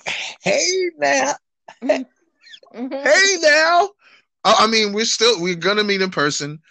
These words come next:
Speaker 1: because I'm definitely gonna try and get you
Speaker 2: Love
Speaker 1: on the
Speaker 2: it.
Speaker 1: radio show. For
Speaker 2: Love it,
Speaker 1: sure.
Speaker 2: love it.
Speaker 1: For sure, for sure. 'Cause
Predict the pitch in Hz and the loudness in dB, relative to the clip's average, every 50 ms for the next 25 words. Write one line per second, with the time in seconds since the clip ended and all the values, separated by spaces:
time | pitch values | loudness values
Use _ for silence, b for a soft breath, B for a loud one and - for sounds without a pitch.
0 | b b b - 127 123 - 139 131 123 117 120 - 139 139 139 135 127 120 113 | b b b -14 -8 -4 -2 0 0 0 -2 -6 -6 -6 -4 -4 -4 -6 -10 -14
1 | _ _ - 147 156 180 170 - - 139 127 120 117 123 120 113 120 113 110 113 | _ _ -2 0 2 2 2 0 -2 -4 -6 -6 -4 -6 -6 -6 -6 -6 -6 -6
2 | - - 123 117 113 110 104 113 110 - - 117 110 107 104 107 107 107 104 101 | -6 -4 -4 -2 -4 -4 -6 -8 -8 -6 -6 -6 -6 -6 -6 -6 -4 -4 -6 -6
3 | 101 82 - - - - - - - _ _ _ _ _ _ _ _ 226 220 214 | -8 -14 -14 -10 -10 -10 -10 -12 -18 _ _ _ _ _ _ _ _ -20 -16 -10
4 | 190 180 - - - 123 - 170 170 165 - 185 196 247 _ _ _ _ _ _ | -4 -4 -2 -2 -2 -4 -8 -12 -20 -20 -20 -20 -20 -20 _ _ _ _ _ _
5 | _ _ _ _ _ _ _ - - - - - - 131 117 - - - - - | _ _ _ _ _ _ _ -16 -10 -6 -6 -4 -4 -6 -6 -10 -10 -8 -6 -8
6 | - 98 - - 113 104 104 | -8 -8 -12 -14 -14 -14 -16